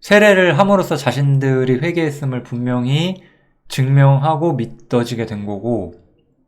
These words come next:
우리는 믿-, 믿은 후에 세례를 받는 거죠. 뭐 그게 약간 다르긴 하지만 근본적으로 그것은,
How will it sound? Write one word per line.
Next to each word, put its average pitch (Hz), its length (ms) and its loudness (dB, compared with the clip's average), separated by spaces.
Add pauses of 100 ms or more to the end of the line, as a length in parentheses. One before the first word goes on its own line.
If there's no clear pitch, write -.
(960)
우리는 147 640 0 (1040)
믿-, 135 380 -2 (340)
믿은 165 380 2
후에 180 260 0
세례를 180 400 -2
받는 107 260 -8
거죠. 95 200 -14
뭐 127 140 -10
그게 151 180 0
약간 135 220 2
다르긴 135 340 0
하지만 147 540 0 (280)
근본적으로 202 720 2
그것은, 143 800 -2